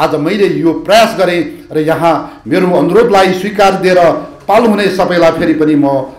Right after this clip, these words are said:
आभार व्यक्त गर्दछु। सबैभन्दा दुई, पहिला मैले एक दुईवटा कुराहरू भन्नै पर्छ। मैले यो देशको सृजना गर्ने बडा महाराज पृथ्वीनारायण शाहलाई मैले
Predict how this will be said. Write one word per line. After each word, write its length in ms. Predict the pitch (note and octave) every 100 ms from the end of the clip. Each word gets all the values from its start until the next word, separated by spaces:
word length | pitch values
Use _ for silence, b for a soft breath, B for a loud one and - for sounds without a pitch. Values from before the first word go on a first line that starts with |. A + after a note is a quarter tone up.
| B
आभार 280 | C#3+ D3+ D3
व्यक्त 320 | C#3+ D3+ D3+
गर्दछु। 420 | C3+ B2+ A#2+ A#2+ G#2+ - B B - -
सबैभन्दा 680 | C#4+ D4+ D4 A#3+ B3 B3
दुई, 160 | A#3 A#3+
पहिला 680 | A#3 - A3 A3+ A3 G3+ F#3
मैले 200 | G3+ G3+
एक 240 | G3 F#3
दुईवटा 320 | F#3+ F#3+ F3+
कुराहरू 420 | F3 F#3+ D#3+ F3
भन्नै 320 | E3+ C#3+ D#3+ D#3+
पर्छ। 540 | D#3 D3 C#3 B2 A#2 B B B B -
मैले 760 | B2 D#3+ A3 D4+ D4+ D4+ C#4+ A3+
यो 100 | A#3
देशको 800 | F3+ B3+ D4+ D4+ - B3+ A#3+ A3 -
सृजना 420 | A3+ F#3+ A#3 D#4
गर्ने 400 | A3+ A3 G#3+ G3 E3 - - - _ _ _ b b b -
बडा 140 | B3+
महाराज 520 | D4+ C#4 C#4+ C#4+ C#4
पृथ्वीनारायण 500 | C#4 B3 C4+ C4+ C4+
शाहलाई 440 | B3+ B3+ C4 C4+ B3+
मैले 420 | A#3+ A#3+ A#3